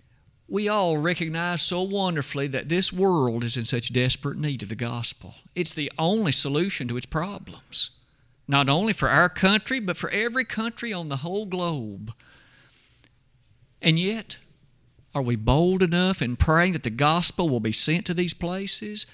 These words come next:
that it will appear in these places, that individuals will respond to it, that our government will respond to it? May we, with Christian power,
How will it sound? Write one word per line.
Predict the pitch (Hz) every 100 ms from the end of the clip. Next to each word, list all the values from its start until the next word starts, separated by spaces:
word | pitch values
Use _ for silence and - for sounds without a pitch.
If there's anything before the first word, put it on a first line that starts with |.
| _
that | 175 175
it | 151
will | 139
appear | 120 - 208 214
in | 196
these | 196 -
places, | 196 196 214 - 226 226 - -
that | 175
individuals | 214 214 180 214 233 226 185
will | 160
respond | 143 - 165 202 214 180
to | 208 220 240
it, | 247 - -
that | 131
our | 160 185
government | 156 208 220 220
will | 196
respond | 170 - 185 202 208 165
to | 208 233
it? | 240 220 - - _ _ _ _ - -
May | 135 180 240 226
we, | 175 214 226
with | 185 143 -
Christian | - 220 - - 226 214
power, | - - 190 151 107 - - -